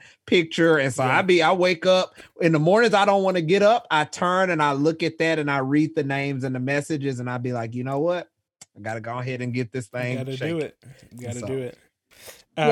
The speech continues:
Speaker 3: I
Speaker 2: Um,
Speaker 3: think students right now are really, um, at least at the high school level, in
Speaker 1: Mm-hmm.
Speaker 3: my experience, are more so now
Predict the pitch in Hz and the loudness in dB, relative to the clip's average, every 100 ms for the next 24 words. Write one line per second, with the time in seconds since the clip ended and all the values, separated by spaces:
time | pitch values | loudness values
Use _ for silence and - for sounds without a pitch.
0 | 226 262 359 349 - 233 - 233 233 208 | 4 2 0 -4 -6 -10 -16 -10 -2 0
1 | 175 180 190 180 170 180 175 175 175 185 | 0 0 2 2 0 -4 -6 -8 -10 -12
2 | - 180 175 175 - - 214 220 269 - | -10 -8 -6 -8 -12 -2 0 2 2 0
3 | - _ _ 214 208 196 196 196 175 160 | -10 _ _ 2 2 2 2 2 2 2
4 | 156 160 170 208 _ _ 123 139 135 185 | 2 0 -4 -8 _ _ -4 0 2 2
5 | 180 180 185 175 175 175 185 185 190 208 | 2 0 0 0 0 2 0 0 2 4
6 | 214 - 208 196 190 170 175 185 196 214 | 2 4 4 4 2 0 0 0 0 -4